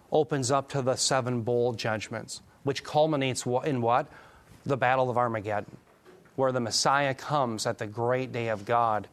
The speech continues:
and defeats the enemies once and for all. And so there's a pattern here. Notice that the first four trumpet judgments affect man's habitat. And if you think about it, the next three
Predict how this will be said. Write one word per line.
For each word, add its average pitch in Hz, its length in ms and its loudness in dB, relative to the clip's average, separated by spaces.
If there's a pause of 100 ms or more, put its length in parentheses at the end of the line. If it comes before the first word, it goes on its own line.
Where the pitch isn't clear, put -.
(520)
and 123 120 0
defeats 127 400 -2
the 123 80 -2
enemies 117 420 -2
once 113 300 -2
and 113 100 -6
for 123 200 0
all. 113 180 4
And 107 100 -6
so 147 240 2 (220)
there's 151 180 2
a 151 60 0
pattern 180 500 2
here. 139 200 2
Notice 165 320 2
that 156 120 0
the 127 80 -4
first 175 380 0
four 139 400 4 (640)
trumpet 196 380 2
judgments 135 520 0
affect 156 440 0
man's 135 340 0
habitat. 160 840 0 (300)
And - 300 -4
if 123 80 -2
you 151 60 0
think 196 220 0
about 156 280 6
it, 135 80 -2
the 139 80 0
next - 560 0
three 135 600 2